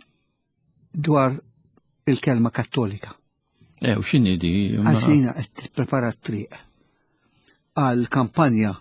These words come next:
Speaker 1: ta' referendum fejn il-Partit Nazzjonalista se jibda jiftaħar li din hija Kostituzzjoni Kattolika.
Speaker 2: Mm.
Speaker 1: Allora inti trid Kostituzzjoni Kattolika, jew trid kas-, Kostituzzjoni mhux Kattolika li ta' Mintoff.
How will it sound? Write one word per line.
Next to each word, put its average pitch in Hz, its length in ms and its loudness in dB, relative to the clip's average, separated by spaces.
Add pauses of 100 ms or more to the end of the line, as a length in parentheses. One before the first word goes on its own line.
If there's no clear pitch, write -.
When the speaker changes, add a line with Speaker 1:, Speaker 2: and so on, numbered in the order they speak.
Speaker 1:
ta' 123 120 -2
referendum 131 640 0 (600)
fejn 147 200 4
il-Partit 139 380 2
Nazzjonalista 123 720 0 (580)
se 160 160 2
jibda 127 240 2
jiftaħar 139 400 0
li 147 160 0
din 160 200 4
hija 147 260 4 (840)
Kostituzzjoni 143 560 2
Kattolika. 127 560 -2 (920)
Speaker 2:
Mm. 170 180 4
Speaker 1:
Allora 160 300 4
inti 165 220 4
trid 202 360 4 (320)
Kostituzzjoni 143 500 0
Kattolika, 196 600 4 (440)
jew 247 140 4
trid 170 160 -2
kas-, 156 260 0 (160)
Kostituzzjoni 151 720 2
mhux 202 180 4
Kattolika 127 600 0
li 135 140 4
ta' 120 120 0
Mintoff. 101 440 -6